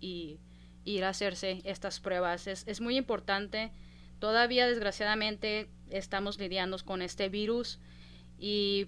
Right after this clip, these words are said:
pues, variantes siguen saliendo. Entonces, es muy importante seguirnos cuidando, seguir tomando todas las medidas de seguridad, ah, tu máscara,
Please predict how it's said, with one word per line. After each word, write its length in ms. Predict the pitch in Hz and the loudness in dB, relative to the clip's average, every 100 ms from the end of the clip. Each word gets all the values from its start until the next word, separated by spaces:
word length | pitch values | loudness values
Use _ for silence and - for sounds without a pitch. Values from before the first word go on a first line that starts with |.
| - | 2
pues, 260 | 196 180 | 0 2
variantes 480 | 185 185 196 202 214 | 2 4 4 2 -2
siguen 220 | - 208 | -4 -4
saliendo. 480 | 202 190 185 202 214 | -2 -2 0 0 0
Entonces, 340 | 208 214 226 226 | -2 -4 -6 2
es 80 | |
muy 120 | 269 302 | 4 6
importante 580 | 269 226 226 226 226 | 6 4 4 2 2
seguirnos 540 | 247 226 208 185 214 - | 0 2 0 0 -2 0
cuidando, 600 | 214 202 214 233 240 240 | 0 4 4 2 0 -2
seguir 340 | - 214 196 | -4 -2 -2
tomando 360 | - 208 202 208 | -2 0 0 0
todas 320 | - 208 220 | 2 4 6
las 180 | 220 208 | 4 0
medidas 380 | 190 175 190 196 | 0 2 0 -2
de 60 | |
seguridad, 720 | 185 185 170 165 160 190 233 247 - - - - - | -4 -4 -4 -4 2 2 2 -2 -16 -18 -18 -18 -4
ah, 280 | 185 180 175 | 0 2 0
tu 100 | 175 | 0
máscara, 720 | 175 214 208 233 240 233 | 2 2 2 0 2 0